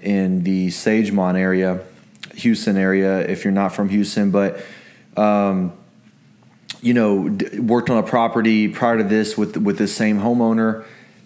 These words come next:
And, uh, you know, we closed on the property. Everything went great, and she was very happy. What we, we already had plans to work on this new property, and I got a little, um,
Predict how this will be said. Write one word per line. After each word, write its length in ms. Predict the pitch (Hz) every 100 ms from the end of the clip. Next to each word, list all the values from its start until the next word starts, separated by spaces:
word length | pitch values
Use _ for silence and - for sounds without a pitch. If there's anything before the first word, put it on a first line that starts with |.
| -
And, 500 | 101 104 98 98 92
uh, 400 | 98 92 90 90 90
you 80 | 101
know, 80 |
we 100 | 92
closed 380 | 92 - 110 104
on 80 | 104
the 60 | 98
property. 440 | 113 104 104 104
Everything 300 | 101 104 101
went 160 | 95 82
great, 380 | 104 123 120 - - - _ -
and 180 | - 101
she 140 | - 107
was 80 |
very 180 | 90 92
happy. 420 | 98 110 104 101 - - - -
What 280 | - 113 120
we, 320 | 117 127 131
we 240 | 107 110 123
already 220 | 127 127
had 200 | 117 110
plans 420 | - 123 123 117
to 120 | - 107
work 260 | 101 104
on 140 | 101 98
this 160 | 92
new 160 | 131 143
property, 640 | 131 98 95 98 98 95 - - - -
and 280 | 107 104 101
I 120 | 110
got 180 | 120 120
a 60 |
little, 760 | 107 110 113 113 107 104 101 -
um, 640 | 104 98 95 92 92 90